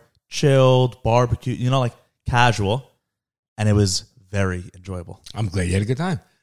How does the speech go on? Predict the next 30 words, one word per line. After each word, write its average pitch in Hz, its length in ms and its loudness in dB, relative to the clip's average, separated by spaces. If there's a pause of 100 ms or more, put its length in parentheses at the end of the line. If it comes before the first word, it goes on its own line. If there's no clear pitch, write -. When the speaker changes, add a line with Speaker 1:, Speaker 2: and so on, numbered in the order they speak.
(140)
Speaker 1:
Thanks. 117 360 -2
Speaker 2:
And 113 100 0
now 107 80 4
you're 113 160 0
back. 95 320 -10 (500)
And 110 100 -6
you 110 80 -2
went 117 200 0
to 104 60 0
Speaker 1:
That's 104 200 2
how 98 80 2
that 104 100 0
works. 120 280 -2
Yeah, 110 100 0
yeah, 104 180 -2
yeah. 110 80 -6 (920)
Speaker 2:
Oh, - 160 -20
my - 100 -20 (300)
Speaker 1:
I 92 80 -4
am 90 140 -4
Speaker 2:
God. 92 60 -6
Speaker 1:
back 107 260 -4
now. 85 180 -8 (360)
Speaker 2:
I 101 100 -8
think 95 160 -4
it's 90 120 -8
time 85 200 -8
to 80 40 -10
go 78 100 -12
solo. 73 520 -10